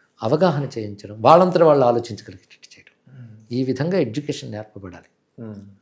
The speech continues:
Speaker 1: కనుక దీనికి ఎడ్యుకేషన్ స్టేటస్ ఇవ్వాలి సనాతన ధర్మానికి. అది మన ప్రభుత్వాల నుంచి నేను ఆశించను.
Speaker 2: Hmm.
Speaker 1: చేద్దాం అనుకున్న చెయ్యని విన దుష్టశక్తులు మన స్వతంత్రం వచ్చింది గురించి పెరిగిపోయాయి.
Speaker 2: ఓటు బ్యాంక్ రాజకీయాలు, so
Speaker 1: అది
Speaker 2: many.
Speaker 1: ఇప్పట్లో జరగవు. దాని
Speaker 2: Hmm.
Speaker 1: గురించి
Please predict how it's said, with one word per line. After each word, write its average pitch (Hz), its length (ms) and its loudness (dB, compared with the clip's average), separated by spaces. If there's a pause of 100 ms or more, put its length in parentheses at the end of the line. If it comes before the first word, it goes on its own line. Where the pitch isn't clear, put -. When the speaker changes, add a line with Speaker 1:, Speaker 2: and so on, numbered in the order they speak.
Speaker 1:
కనుక 156 180 0
దీనికి 139 340 -4
ఎడ్యుకేషన్ 170 520 -6
స్టేటస్ - 540 -8
ఇవ్వాలి 101 200 -14
సనాతన 104 380 -18
ధర్మానికి. 98 500 -20 (800)
అది 147 100 2
మన 151 120 -2
ప్రభుత్వాల 139 560 -2
నుంచి 127 200 -8
నేను 110 160 -6
ఆశించను. - 600 -10 (540)
Speaker 2:
Hmm. 107 200 -16 (120)
Speaker 1:
చేద్దాం 139 460 2
అనుకున్న 143 320 -4
చెయ్యని 139 380 -4
విన 131 140 -4
దుష్టశక్తులు 123 640 -6
మన 120 100 -6
స్వతంత్రం 123 480 -4
వచ్చింది 117 320 -6
గురించి 123 200 -6
పెరిగిపోయాయి. 113 500 -4 (120)
Speaker 2:
ఓటు 104 200 -4
బ్యాంక్ 101 260 -10
రాజకీయాలు, 107 600 -12
so 117 220 -12
Speaker 1:
అది 110 100 -8
Speaker 2:
many. 110 140 -10
Speaker 1:
ఇప్పట్లో 143 440 -6
జరగవు. 107 400 -2
దాని 104 220 -10
Speaker 2:
Hmm. 107 80 -10
Speaker 1:
గురించి - 200 -14